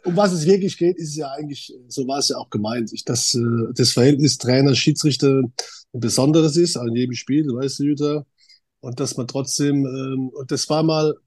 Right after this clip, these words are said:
auf dem Trainerlehrgang oder auf dem Schiedsrichterlehrgang in Aschersleben, wo ich mal war, äh, war das noch ein Thema, dass mal die Schiedsrichter auch zu den Vereinstrainings kommen, um da mal vielleicht auch, äh, natürlich, was du gerade gesagt hast, so taktische Dinge zu sehen, zu verstehen,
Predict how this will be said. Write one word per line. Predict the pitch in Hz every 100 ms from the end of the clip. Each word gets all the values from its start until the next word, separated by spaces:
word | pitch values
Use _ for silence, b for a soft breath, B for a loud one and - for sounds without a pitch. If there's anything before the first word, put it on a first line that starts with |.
| _ _
auf | 139 139
dem | -
Trainerlehrgang | 143 160 160 156 151 156 156
oder | 143 131
auf |
dem | 123
Schiedsrichterlehrgang | - 175 - - 151 147 147 139
in |
Aschersleben, | 139 147 139 151 156 139
wo | 139
ich | 139
mal | 131
war, | 135 139 135 B B B B -
äh, | 127
war | 135 131
das | 127 135
noch | 127 -
ein | 123
Thema, | - 135 139 131
dass | 131 -
mal | 123 123
die | 120
Schiedsrichter | 113 139 - 131 127 127
auch | 120
zu | 120
den | 120 113
Vereinstrainings | 113 117 151 - - 147 151 143 -
kommen, | - 156 156 143
um | 123
da | 131 131
mal | 131 131 120
vielleicht | 127 127 123 127
auch, | 123 - -
äh, |
natürlich, | 117 120 117 117 143 147 131
was | 131
du | 135
gerade | 139 135
gesagt | 123 131
hast, | -
so | 120
taktische | 143 - 139 123
Dinge | 135 135 123
zu | 123
sehen, | 123 131 127
zu | 123
verstehen, | 117 - 135 135